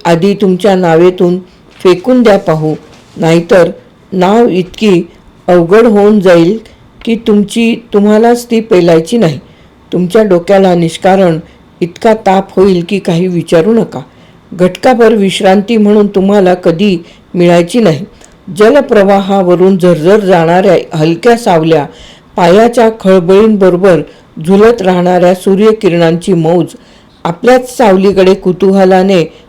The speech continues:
वाकून बघणारी तीरावरची वृक्षराजी, सोनेरी रंगाने न्हाऊन निघणारा हिरवागार वनप्रदेश, निळसर रंगाची नाजूक फुले, या सगळ्यांचे सौंदर्य आणि मौज पाहायला तुम्हाला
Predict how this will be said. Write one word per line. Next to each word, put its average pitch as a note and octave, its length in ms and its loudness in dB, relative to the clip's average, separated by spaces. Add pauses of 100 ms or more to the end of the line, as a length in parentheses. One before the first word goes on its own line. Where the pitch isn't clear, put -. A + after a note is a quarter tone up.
(100)
वाकून F#3+ 500 0
बघणारी F3 520 0
तीरावरची F3 840 0 (360)
वृक्षराजी, E3 840 -2 (520)
सोनेरी G#3 580 2
रंगाने F#3 680 0 (260)
न्हाऊन F3+ 400 2
निघणारा E3+ 520 2
हिरवागार E3+ 720 0
वनप्रदेश, E3 840 -2 (500)
निळसर A3+ 500 2
रंगाची G3 540 0
नाजूक F#3+ 520 0 (100)
फुले, G#3+ 360 0 (420)
या E3 260 0 (200)
सगळ्यांचे F#3 580 2
सौंदर्य E3+ 640 0
आणि D#3 240 -2
मौज F3 360 -2
पाहायला E3 580 -2 (440)
तुम्हाला F#3+ 440 0